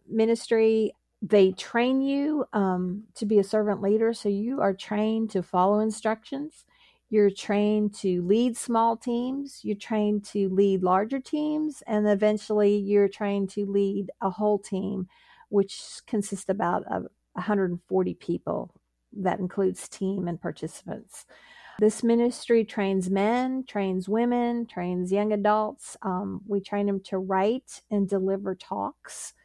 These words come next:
that include biblical teachings, and we,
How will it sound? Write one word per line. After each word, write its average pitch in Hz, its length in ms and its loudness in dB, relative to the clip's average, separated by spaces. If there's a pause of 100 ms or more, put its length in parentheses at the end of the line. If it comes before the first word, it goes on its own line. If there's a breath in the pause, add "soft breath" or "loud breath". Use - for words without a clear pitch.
(340 loud breath)
that 202 200 2
include 202 500 2
biblical 202 400 2
teachings, 262 760 -6
and 196 100 -2
we, 185 140 -2